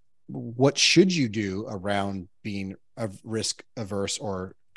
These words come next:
or lean towards risk?" The question is, "What do you want to go to?" And then you align your risk strategy that way. So, but I will say this, though, the people who win are the people who take chances and work on it to,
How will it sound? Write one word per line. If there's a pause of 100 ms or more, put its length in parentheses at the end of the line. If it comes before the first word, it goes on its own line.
(140)
or
lean
towards
risk?"
The
question
is,
"What
do
you
want
to
go
to?"
And
then
you
align
your
risk
strategy
that
way.
So, (540)
but
I
will
say
this,
though,
the
people
who
win (720)
are
the
people
who
take
chances
and
work
on
it
to,